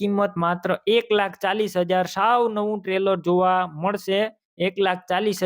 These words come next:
હજાર કિંમત રાખેલી છે, તમને મળી જશે એક લાખ ચાલીસ હજારમાં આ નવું ટ્રેલર. હવે તમારે આ ટ્રેલર લેવા હોય તો એડ્રેસ આપી દઉં.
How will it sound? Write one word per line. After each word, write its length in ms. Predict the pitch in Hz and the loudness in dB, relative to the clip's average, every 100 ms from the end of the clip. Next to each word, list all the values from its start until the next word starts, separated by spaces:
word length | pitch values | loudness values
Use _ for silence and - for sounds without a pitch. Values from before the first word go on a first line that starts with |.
| 180 | 0
હજાર 200 | 190 190 180 | 2 2 -2
કિંમત 360 | 170 175 175 170 156 | -6 -4 -2 -2 -2
રાખેલી 380 | 156 - 208 190 | -4 -2 0 0
છે, 100 | 185 180 | 0 -2
તમને 280 | 170 170 156 | -2 -2 0
મળી 240 | 170 208 185 | 0 2 0
જશે 240 | 175 170 | 0 0
એક 100 | 170 | 0
લાખ 220 | 170 160 - | -2 -2 -2
ચાલીસ 340 | 180 208 180 165 | 0 2 0 0
હજારમાં 400 | 165 160 175 - _ _ _ - | 0 0 -4 -6 _ _ _ -2
આ 200 | 156 156 - | -2 -2 -4
નવું 320 | 131 151 156 - | -4 -2 -4 -4
ટ્રેલર. 360 | 220 208 131 110 _ _ _ _ _ _ _ - _ - | -2 0 0 -2 _ _ _ _ _ _ _ -20 _ -2
હવે 180 | 202 208 | -2 0
તમારે 240 | 233 226 | 0 2
આ 100 | 226 | 0
ટ્રેલર 360 | 214 214 226 214 220 | 0 2 2 4 2
લેવા 260 | 226 214 180 | 2 2 2
હોય 180 | 185 208 | 0 2
તો 100 | 208 196 - _ | 2 0 -4 _
એડ્રેસ 400 | 180 202 254 233 | -2 2 2 2
આપી 280 | 190 190 190 | -2 -2 0
દઉં. 180 | 190 247 | 0 0